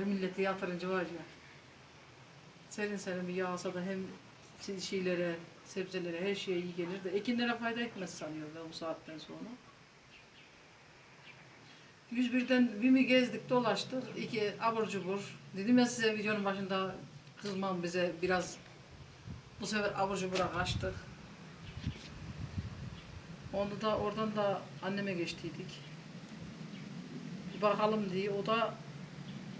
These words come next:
yavaş yavaş bacısı yakın. Hem yürüyüş maksadıyla çıkmış. Yavaş yavaş oraya gitmiş. Kimse yok olmuş. Kapıda bir şey ettik. Telefonu açtık ki.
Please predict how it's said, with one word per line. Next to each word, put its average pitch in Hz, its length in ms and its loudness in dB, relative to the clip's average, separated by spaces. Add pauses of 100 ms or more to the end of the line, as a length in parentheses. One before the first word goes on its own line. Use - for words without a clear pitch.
(840)
yavaş 233 320 6
yavaş 233 200 2
bacısı 220 340 2
yakın. 202 420 2 (840)
Hem 233 140 6
yürüyüş 240 280 4
maksadıyla 214 520 2
çıkmış. 208 440 6 (1160)
Yavaş 226 300 6
yavaş 202 200 2
oraya 233 300 4
gitmiş. 240 540 2
Kimse 240 300 4
yok 226 140 4
olmuş. 175 220 0
Kapıda 190 460 4
bir 180 60 -2
şey 190 100 2
ettik. 180 220 -2 (260)
Telefonu 208 300 2
açtık - 380 0
ki. 269 80 2